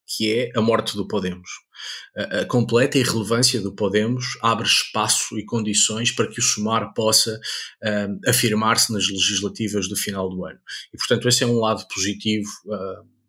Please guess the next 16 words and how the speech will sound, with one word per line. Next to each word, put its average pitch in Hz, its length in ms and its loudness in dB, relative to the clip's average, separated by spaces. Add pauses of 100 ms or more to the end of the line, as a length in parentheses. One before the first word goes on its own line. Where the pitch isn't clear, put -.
(120)
para 98 140 0
esta 101 220 0
plataforma 98 840 -4
política 92 460 -10 (220)
de - 60 0
esquerda. - 560 -2 (640)
O 156 160 0
lado 147 280 2
negativo 123 680 0
é 104 40 -2
quando 127 300 -2
nós 127 280 4
olhamos 120 460 2
para - 140 -10
os - 80 0
principais 120 760 2